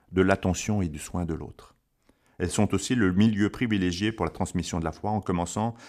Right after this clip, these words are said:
par ces simples gestes de dévotion que les mères enseignent à leurs enfants. » Voilà. Avant de nous renvoyer à, voilà, l'onu, et cetera, c'est au fait comment, y compris dans, dans nos familles, hein, et dans l'éducation que nous essayons de,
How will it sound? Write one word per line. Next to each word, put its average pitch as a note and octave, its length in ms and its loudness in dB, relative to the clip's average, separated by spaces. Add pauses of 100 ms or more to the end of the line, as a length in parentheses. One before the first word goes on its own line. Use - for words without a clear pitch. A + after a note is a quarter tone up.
(140)
par F2 120 -8
ces F#2 120 -2
simples A2 340 -2
gestes F#2 240 0
de E2+ 80 0
dévotion E2+ 500 -4
que G2 120 -8
les E2 100 -2
mères E2+ 220 -2
enseignent E2+ 340 -4
à D#2+ 40 -2
leurs D#2 220 -6
enfants. » - 320 -12 (640)
Voilà. A#2+ 380 -10
Avant A2+ 260 -2
de A2 100 2
nous G#2 320 0
renvoyer G#2 640 4
à, F2+ 220 2 (760)
voilà, F2 440 2 (140)
l'onu, F#2+ 520 2
et F#2 60 2
cetera, A#2 420 -4
c'est C3 320 -6
au B2 80 0
fait C#3+ 440 -6 (140)
comment, C3+ 500 2
y G#2 80 -2
compris G2+ 360 -8
dans, F#2 180 -4
dans E2 500 -6
nos G2 120 -2
familles, A2+ 480 -2 (340)
hein, A2+ 300 -8 (220)
et - 120 -12
dans E2 160 -4
l'éducation F2 600 -4
que D3+ 120 -6
nous F#2 260 -6
essayons F#2+ 680 -6
de, F2 260 -4